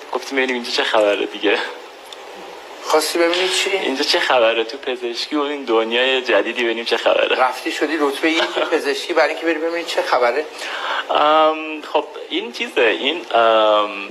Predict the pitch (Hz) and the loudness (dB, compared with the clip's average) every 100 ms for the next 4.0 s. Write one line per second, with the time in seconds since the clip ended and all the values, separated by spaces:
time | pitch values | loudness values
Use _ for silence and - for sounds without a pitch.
0 | - - 127 113 151 - 160 127 120 113 | -12 -4 -2 -2 0 0 2 2 2 0
1 | - 110 156 160 95 95 - - 127 110 | 2 0 2 2 4 2 -4 -6 -2 -2
2 | 104 110 - 110 107 120 131 110 110 - | 0 0 0 -2 -2 0 2 4 2 2
3 | 127 95 104 101 110 104 101 98 117 | 2 2 0 0 0 4 2 2 2